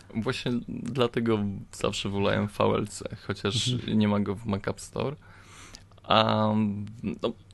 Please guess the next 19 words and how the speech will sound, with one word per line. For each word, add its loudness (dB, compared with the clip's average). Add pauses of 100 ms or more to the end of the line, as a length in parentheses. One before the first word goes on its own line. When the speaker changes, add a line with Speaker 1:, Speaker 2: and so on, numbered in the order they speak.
(100)
Speaker 1:
najważniejsze 4
jest, 2
że 2
możemy 0
coś -4
wybierać, 2
tak, 2
spośród, -4
y, 0
aplikacji. -6 (320)
Warto, 6
Speaker 2:
Mhm. -2 (140)
Speaker 1:
warto 2
wspomnieć -2 (140)
o 2
naszym 2
rodzimym 2
produkcie, -2 (540)
mm, 2